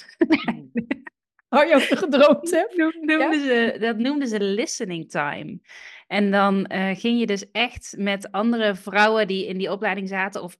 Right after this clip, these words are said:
Speaker 1: of met je partner, dat je zei: "Ik wil gewoon vijf minuten even ongenuanceerd mijn, mijn shit zeggen. Ik hoef geen reactie." Maar dat je het kwijt mocht en dat een ander daar dan ook niks van ging vinden. Of dat je kon zeggen: van: "Oh, wat een, wat hebben we voor, eh, sh-,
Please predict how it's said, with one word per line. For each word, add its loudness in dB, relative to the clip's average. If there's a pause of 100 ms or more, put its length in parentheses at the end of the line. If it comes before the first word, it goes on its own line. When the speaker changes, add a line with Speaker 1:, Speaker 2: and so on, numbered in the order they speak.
Speaker 1:
of -4
met -2
je -6
partner, 2
dat -4
je -10
zei: -2
"Ik -8
wil 0
gewoon -4
vijf 0
minuten -4 (320)
even -6
ongenuanceerd 0
mijn, -6
mijn -4
shit -6
zeggen. -4
Ik -2
hoef -6
geen -2
reactie." -6 (460)
Maar -2
dat -2
je 0
het -6
kwijt 0
mocht -2
en -4
dat -4
een -8
ander -4
daar 0
dan -2
ook -4
niks -8
van -2
ging -2
vinden. -6
Of -10
dat -4
je -4
kon -4
zeggen: -4
van: -10
"Oh, -12
wat -6
een, -6
wat -14
hebben -2
we -4
voor, -4
eh, -4
sh-, -10